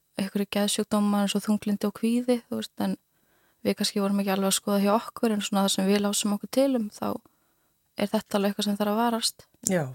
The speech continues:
Speaker 2: og er, hel-, haldið þið að foreldrar séu almennt meðvitaðir um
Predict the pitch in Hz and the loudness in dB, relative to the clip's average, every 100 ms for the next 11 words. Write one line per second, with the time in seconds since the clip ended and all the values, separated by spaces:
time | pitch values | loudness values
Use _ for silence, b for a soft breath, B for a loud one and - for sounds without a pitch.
0 | - - - 208 285 381 202 262 - 240 | -12 -12 2 4 4 0 -2 -2 -2 -4
1 | - 359 311 233 - 220 311 240 208 214 | -4 -6 -2 -4 -2 -4 -4 -8 -8 -6
2 | 285 294 170 233 330 285 208 202 190 349 | -6 -6 -6 -6 -6 -8 -6 -4 -4 -4
3 | 311 185 170 220 269 | -4 -2 -4 -4 -6